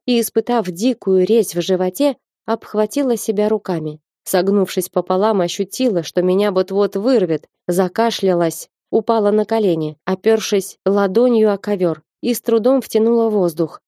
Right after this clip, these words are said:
Всего миг, и боль отступила. «Что это?»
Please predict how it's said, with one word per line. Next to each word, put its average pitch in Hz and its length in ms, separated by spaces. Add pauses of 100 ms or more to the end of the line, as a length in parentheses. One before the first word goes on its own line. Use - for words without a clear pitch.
(240)
Всего 214 380
миг, 277 340 (300)
и 247 100
боль 220 300
отступила. 185 760 (360)
«Что - 340
это?» 170 360